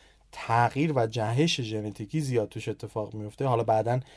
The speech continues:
یکم جلوتر می‌گم که یکی از عواملی که درمانش رو سخت می‌کنه چطور به این قضیه ربط پیدا می‌کنه. ولی تو همین جهش‌های زیادی که توش اتفاق افتاده،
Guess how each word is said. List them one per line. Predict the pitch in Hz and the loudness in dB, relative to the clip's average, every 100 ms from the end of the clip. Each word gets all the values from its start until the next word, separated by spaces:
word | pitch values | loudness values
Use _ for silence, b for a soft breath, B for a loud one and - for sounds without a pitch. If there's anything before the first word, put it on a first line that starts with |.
| b b | b b
یکم | 123 123 | 2 2
جلوتر | 113 104 101 123 | 2 0 0 0
می‌گم | 135 165 135 104 101 | 2 2 4 2 -2
که | 107 | -6
یکی | 98 104 - 110 | -4 -4 -4 -4
از | 104 | -4
عواملی | - 110 113 110 120 | -2 2 2 2 0
که | 143 | 0
درمانش | 120 107 107 113 127 - | 2 2 2 2 0 -2
رو | 107 | -6
سخت | 104 98 - | -4 -6 -6
می‌کنه | 104 113 131 | -6 -4 -2
چطور | 120 123 | 2 4
به | 113 | 4
این | 98 92 | 2 -2
قضیه | 92 92 90 | -4 -4 -8
ربط | 87 - | -8 -8
پیدا | 92 - | -10 -10
می‌کنه. | 87 - 85 - B B B | -14 -12 -14 -16 B B B
ولی | 240 294 | 4 4
تو | 247 | 2
همین | 190 254 285 214 | 4 4 4 4
جهش‌های | 175 165 160 - 151 151 | 4 6 4 2 2 2
زیادی | 143 143 156 208 196 | 2 2 4 4 2
که | 143 | -2
توش | 139 135 | -2 -2
اتفاق | 139 131 135 131 | -2 -2 -2 0
افتاده، | 135 131 139 139 202 | -2 -2 -2 0 -2